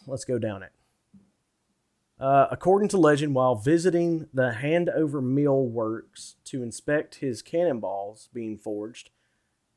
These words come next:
uh, Commodore Stephen Decatur sighted a flying creature and fired a cannonball directly upon it to no effect.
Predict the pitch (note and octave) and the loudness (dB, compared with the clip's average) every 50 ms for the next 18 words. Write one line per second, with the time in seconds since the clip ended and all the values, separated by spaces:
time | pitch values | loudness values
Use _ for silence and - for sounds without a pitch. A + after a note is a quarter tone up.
0 | _ _ - C3 C#3 C3+ B2+ B2 - - E3+ F#3 F#3+ G3+ G3 F#3 F3+ F3 F3 F3 | _ _ -4 0 0 0 0 -2 0 2 4 4 6 4 4 4 4 4 4 2
1 | E3 D#3 C#3 - - - - - F3 F#3+ G3 F3 G3 F#3+ F#3+ F#3+ - - C3 D3 | 2 0 -6 -10 -12 -12 -8 -4 -4 -4 -2 -2 -2 -4 -4 -4 -6 -8 -8 -8
2 | - - E3+ E3+ E3 B2+ A2 G#2+ G#2+ A2+ _ _ _ - - D#3+ D#3+ F3 G#3+ A3+ | -6 -4 -2 -2 -2 -4 -6 -8 -10 -14 _ _ _ -8 -4 -2 0 0 0 0
3 | A3+ D3 C3 C3 B2 - - D#3 D#3+ E3+ F#3 F#3 E3+ - - F3+ E3 E3 D#3+ A#2+ | -2 -2 -2 -2 -4 -2 0 0 0 0 0 -4 -8 -6 -2 -2 -2 -2 -2 -6
4 | A2 A2 A2+ - A#2+ A2+ - - D3+ C#3+ D#3 E3 F3 E3 - G#2 A#2+ - _ - | -12 -12 -14 -14 -16 -14 -6 0 2 4 4 4 4 2 0 -4 -12 -14 _ -10
5 | - - F3 F3 F#3 F3+ E3+ C#3+ C#3 B2 B2 A#2+ A#2+ - _ _ _ _ _ _ | -6 -2 -2 -2 -2 -2 -4 -2 -2 -2 0 -2 -4 -8 _ _ _ _ _ _
6 | - A#2+ C3 D3 D#3+ D#3 - E3 D3 C3+ - - - E3+ E3 D#3 B2+ A2 G#2 - | -8 -4 0 0 0 0 0 0 0 0 -2 -4 -4 -2 0 0 0 -2 -4 -10
7 | _ - - C3+ A#2+ A#2 A#2+ B2+ B2+ A#2+ G#2 - - - C#3+ A#2+ F#2 - - _ | _ -12 -10 -8 -6 -4 -4 -4 -4 -4 -6 -8 -8 -8 -8 -8 -8 -10 -16 _
8 | _ _ | _ _